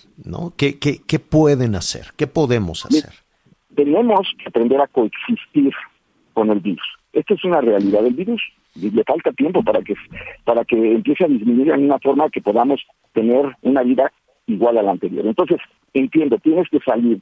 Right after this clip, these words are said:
Speaker 2: tienes que hacer tu trabajo, tienes que acudir a juntas, etcétera. Pero
Speaker 1: Ujú.
Speaker 2: entonces, ap-, echa mano de lo que hemos aprendido a través de este año y medio. Usa cubrebocas, si vas a un lugar más concurrido, usa doble cubrebocas,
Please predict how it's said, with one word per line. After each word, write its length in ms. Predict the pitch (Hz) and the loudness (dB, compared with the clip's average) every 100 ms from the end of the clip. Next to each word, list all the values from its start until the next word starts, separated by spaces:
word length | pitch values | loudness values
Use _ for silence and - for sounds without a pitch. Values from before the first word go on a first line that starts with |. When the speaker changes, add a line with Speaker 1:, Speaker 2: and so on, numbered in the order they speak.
| - | -2
Speaker 2:
tienes 280 | 139 151 | 0 0
que 200 | - 147 | 2 2
hacer 240 | 120 - 117 | 2 0 -2
tu 100 | 147 | -2
trabajo, 500 | - 110 117 - 92 | 0 2 0 0 -6
tienes 340 | - 131 139 - | -2 0 0 0
que 60 | |
acudir 400 | 117 - 104 127 127 | -4 -2 0 2 0
a 60 | |
juntas, 360 | - 131 131 107 | 0 -2 0 -2
etcétera. 420 | - - 139 85 - _ _ _ _ _ _ | -4 -4 -2 -2 -6 _ _ _ _ _ _
Pero 240 | 160 156 | 2 2
Speaker 1:
Ujú. 100 | 107 | 0
Speaker 2:
entonces, 500 | 131 139 175 196 208 185 _ _ _ _ _ _ | -2 0 0 0 -2 -4 _ _ _ _ _ _
ap-, 260 | - 143 - _ _ _ | -2 -2 -4 _ _ _
echa 260 | 185 185 220 | -2 0 0
mano 280 | 196 175 180 | 2 2 2
de 100 | 135 | 2
lo 120 | 120 | 2
que 100 | 151 | 0
hemos 180 | 151 160 | 0 -2
aprendido 420 | - 127 131 139 | 0 0 2 2
a 40 | |
través 280 | - 117 113 | 2 0 2
de 60 | 110 | 0
este 260 | - 110 - _ | 0 -2 -2 _
año 180 | 113 107 | -2 0
y 60 | 95 | 0
medio. 260 | 90 - - _ - - _ _ _ - | -4 -8 -16 _ -20 -20 _ _ _ -2
Usa 300 | - 196 165 | 0 2 -2
cubrebocas, 640 | - 120 113 123 123 175 196 - | 0 2 4 2 2 -2 -2 -6
si 80 | 147 | 0
vas 180 | 143 175 | 0 2
a 40 | |
un 100 | 190 | 2
lugar 300 | 180 143 139 | 4 4 4
más 160 | 139 139 | 4 2
concurrido, 480 | - 127 117 127 127 | 0 -2 0 2 2
usa 200 | 117 - | 0 -2
doble 300 | 101 131 127 | 0 2 2
cubrebocas, 600 | 110 104 104 104 107 - | 0 0 2 2 2 0